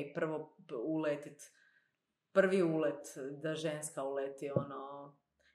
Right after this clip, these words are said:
ja mislim da bi na Bumble bilo baš smiješno da, da kažeš onak, „Ja, ja čekam da mi pošalješ poruku.” <laughs> Ili onak,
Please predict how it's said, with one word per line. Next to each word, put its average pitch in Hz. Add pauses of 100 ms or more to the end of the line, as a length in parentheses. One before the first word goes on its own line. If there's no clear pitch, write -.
ja 156
mislim 170
da 170
bi -
na 165
Bumble 160
bilo 156
baš 151
smiješno 147
da, 139
da 143
kažeš 143
onak, 143
„Ja, 143
ja 156
čekam 160
da 143
mi 143
pošalješ 143
poruku.” 139 (180)
<laughs> 170
Ili 160
onak, 151